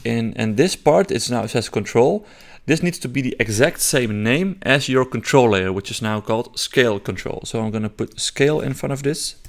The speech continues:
scale control, select everything, press Command C to copy that. And now this layer,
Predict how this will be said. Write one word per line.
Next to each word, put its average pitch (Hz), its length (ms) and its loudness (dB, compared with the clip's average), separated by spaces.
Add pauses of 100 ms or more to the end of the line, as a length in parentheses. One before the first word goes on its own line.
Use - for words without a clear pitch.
(480)
scale 131 460 0
control, 131 500 -2 (400)
select 139 440 2
everything, 156 500 0
press 131 240 -4
Command 117 380 0
C 170 400 -2 (160)
to - 100 -10
copy 156 280 -2
that. 143 260 -2 (720)
And 117 480 -4 (120)
now 107 460 -4
this - 420 -2
layer, 123 520 0